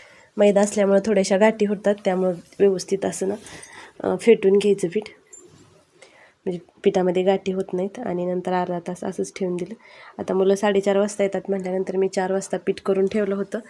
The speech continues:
आणि मुलं आल्यानंतर मग म्हटलं फ्रेश होऊन येईपर्यंत, अ, म्हणजे तळून द्यायचं होतं, अशा हिशोबानं मी करून ठेवलं होतं.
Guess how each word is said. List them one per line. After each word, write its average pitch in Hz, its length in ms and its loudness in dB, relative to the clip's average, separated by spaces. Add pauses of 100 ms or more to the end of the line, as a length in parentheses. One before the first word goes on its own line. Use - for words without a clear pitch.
(580)
आणि 180 140 -4
मुलं 180 240 0
आल्यानंतर 185 520 -2
मग 180 140 -6
म्हटलं 185 320 -6 (680)
फ्रेश 185 300 0
होऊन 185 120 0
येईपर्यंत, 185 480 -2 (680)
अ, 180 160 2
म्हणजे 170 280 -2 (200)
तळून 180 280 2
द्यायचं 175 280 -6
होतं, 180 280 -6 (600)
अशा 175 200 -8
हिशोबानं 175 420 -4
मी 175 120 -4
करून 175 280 -4
ठेवलं 175 240 -6
होतं. 170 180 -10